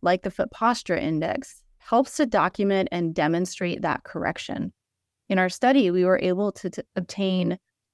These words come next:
on average, a four to six point reduction in foot posture index scores with orthotic interventions,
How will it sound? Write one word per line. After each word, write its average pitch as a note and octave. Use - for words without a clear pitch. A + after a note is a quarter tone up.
on F#3+
average, F#3+
a F#3
four G#3+
to G#3
six G3
point F#3
reduction E3+
in F3+
foot -
posture F3+
index D#3+
scores F3
with F#3
orthotic -
interventions, D#3+